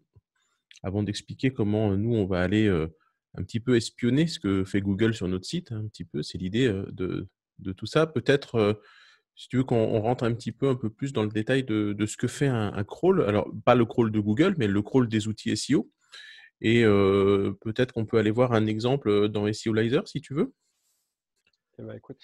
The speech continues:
Speaker 2: avec plaisir.
Speaker 1: Alors, écoute, je vais partager. Euh, donc, moi, je,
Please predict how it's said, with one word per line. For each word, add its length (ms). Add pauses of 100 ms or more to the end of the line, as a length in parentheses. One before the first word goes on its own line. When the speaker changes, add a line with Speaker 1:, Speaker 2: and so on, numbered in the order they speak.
(160)
Speaker 2:
avec 300
plaisir. 400
Speaker 1:
Alors, 380
écoute, 260
je 120
vais 100
partager. 800
Euh, 280
donc, 160
moi, 160
je, 420